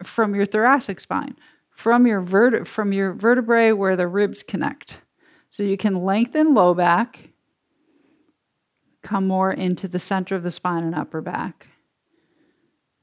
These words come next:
So when we have the support of the floor, we have this ability to find where do we want to land in our back bend.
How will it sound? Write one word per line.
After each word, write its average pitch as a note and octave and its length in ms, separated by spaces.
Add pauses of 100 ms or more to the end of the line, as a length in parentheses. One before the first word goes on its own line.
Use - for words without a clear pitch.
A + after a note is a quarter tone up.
(140)
So G3 300
when G3+ 180
we G#3 140
have A3+ 240
the B3 80
support G#3+ 360
of F#3+ 60
the F3+ 100
floor, F3 400
we F3 120
have F3+ 220
this F3+ 200
ability F#3+ 540
to F#3+ 80
find F#3 400
where G#3 240
do G#3 100
we G3+ 160
want F3+ 320
to F#3+ 80
land F3 420
in E3+ 200
our D#3+ 140
back D#3+ 280
bend. - 260